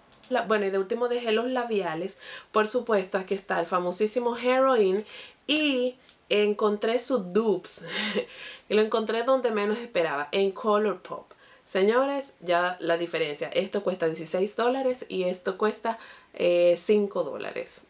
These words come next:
Esos, esos precios sí me los sé exactamente. Claro, ¿qué pasa? Este es un poco más, eh, más seco, por-,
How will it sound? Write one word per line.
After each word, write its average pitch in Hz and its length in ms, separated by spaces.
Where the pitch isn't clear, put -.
Esos, 220 360
esos 233 280
precios 233 320
sí 220 120
me 208 100
los 202 120
sé 180 100
exactamente. 139 880
Claro, 190 420
¿qué 208 220
pasa? 175 400
Este 214 260
es 226 60
un 214 100
poco 196 280
más, 202 500
eh, 165 460
más 185 280
seco, 233 480
por-, - 180